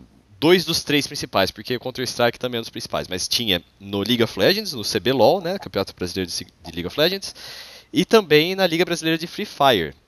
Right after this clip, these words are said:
né? Em parceria, e, e o que que ele fazia pra ter esses times? É,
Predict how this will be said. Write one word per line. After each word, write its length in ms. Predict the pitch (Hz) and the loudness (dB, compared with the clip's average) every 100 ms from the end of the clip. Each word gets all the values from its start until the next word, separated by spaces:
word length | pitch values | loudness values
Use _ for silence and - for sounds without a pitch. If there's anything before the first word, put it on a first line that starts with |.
| _ _ _ | _ _ _
né? 260 | 90 104 160 _ - - _ _ _ | -16 -14 -14 _ -20 -20 _ _ _
Em 140 | 180 | -4
parceria, 800 | 240 226 - 196 147 196 175 117 | 4 4 6 4 4 4 6 6
e, 220 | - 156 170 | 2 -4 -2
e 40 | |
o 40 | |
que 120 | 190 - | -2 -4
que 80 | |
ele 100 | 226 | -4
fazia 420 | 196 175 143 113 101 | 2 2 2 0 2
pra 160 | 123 | 0
ter 280 | - 139 143 | 2 4 4
esses 300 | 127 139 - | 2 -2 -2
times? 460 | - 92 80 - - _ - | -4 -6 -6 -8 -8 _ 2
É, 600 | 101 101 101 98 101 | 6 8 8 6 4